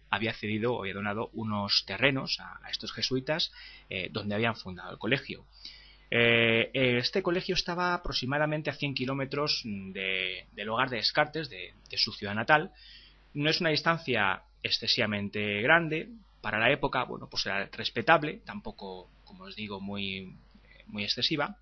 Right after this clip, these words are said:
Y bueno, pues conviene que sepáis que en un año, mm, este colegio se llenó con mil doscientos alumnos y ad-, adquirió, eh, un prestigio, mm, impresionante, eh, muy importante. Los alumnos que acudieron a este colegio, que acudían a este colegio,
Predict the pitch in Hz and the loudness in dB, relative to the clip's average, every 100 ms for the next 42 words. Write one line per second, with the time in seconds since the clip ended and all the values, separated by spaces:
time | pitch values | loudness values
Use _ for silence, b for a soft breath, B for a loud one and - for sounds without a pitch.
0 | - - B B B B B - - 151 | -20 -20 B B B B B -4 6 10
1 | 147 143 143 180 180 - 139 135 - 131 | 10 8 6 6 6 6 6 8 6 4
2 | 127 175 196 196 196 185 196 190 - 120 | 4 4 4 4 6 8 8 8 6 4
3 | 107 104 - 139 175 202 180 147 226 - | 4 2 2 2 6 6 6 2 -2 -10
4 | - - - 117 95 - 147 - 127 151 | -20 -20 -12 -10 -10 -8 -6 -4 0 0
5 | 156 - 165 180 - - - 127 120 151 | 0 0 -2 -2 -8 -2 0 2 2 2
6 | 151 113 123 113 127 107 - 92 92 85 | 2 2 2 0 0 -2 -2 -4 -8 -10
7 | - - - - 104 98 - - - 110 | -8 -8 -10 -4 -2 -2 -8 -16 -10 -2
8 | 123 151 160 - 104 - - 143 156 139 | 2 4 4 2 -6 -12 -6 -4 0 0
9 | - 147 - 170 180 - - - - 98 | 0 -2 -2 -2 -2 -6 -20 -20 -12 -12
10 | 67 120 104 104 - 92 - - - B | -6 -6 -4 -2 -2 -4 -10 -12 -18 B
11 | B B B - - - 131 131 107 87 | B B B -12 -12 -4 2 2 2 -4
12 | - 85 - - - - 107 117 123 170 | -12 -16 -16 -20 -10 -4 0 2 4 4
13 | 175 196 214 - - 101 101 101 117 117 | 4 2 2 0 -4 -8 -6 -2 0 0
14 | 110 - 107 117 156 185 104 101 101 101 | -2 -4 -4 -4 -4 -6 -6 -4 -6 -4
15 | 110 113 120 151 147 156 | -6 -6 -6 -6 -6 -8